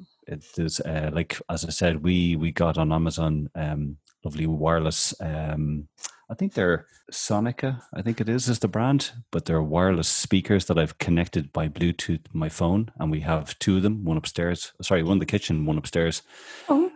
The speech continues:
Speaker 1: And if
Speaker 2: okay.
Speaker 1: he likes music,
Speaker 2: Yeah.
Speaker 1: he can literally from his phone.
Speaker 2: Uh, unfortunately, he thinks he likes music. I
Speaker 1: Right.
Speaker 2: don't like his music.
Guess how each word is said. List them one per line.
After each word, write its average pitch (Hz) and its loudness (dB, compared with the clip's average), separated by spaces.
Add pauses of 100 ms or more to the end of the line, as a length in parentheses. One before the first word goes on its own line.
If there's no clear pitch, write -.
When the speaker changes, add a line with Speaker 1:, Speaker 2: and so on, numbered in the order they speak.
Speaker 1:
And 82 -4
if 107 4
Speaker 2:
okay. - 4
Speaker 1:
he - 4
likes 85 0
music, 107 2 (500)
Speaker 2:
Yeah. 220 4
Speaker 1:
he 220 2
can 85 2
literally 87 -6
from 92 4
his 82 2
phone. 98 2
Speaker 2:
Uh, 101 6
unfortunately, 247 4
he 277 6
thinks 269 4
he 233 4
likes 165 2
music. 156 2 (400)
I 185 4
Speaker 1:
Right. 196 6
Speaker 2:
don't 156 4
like 147 0
his 151 0
music. 147 0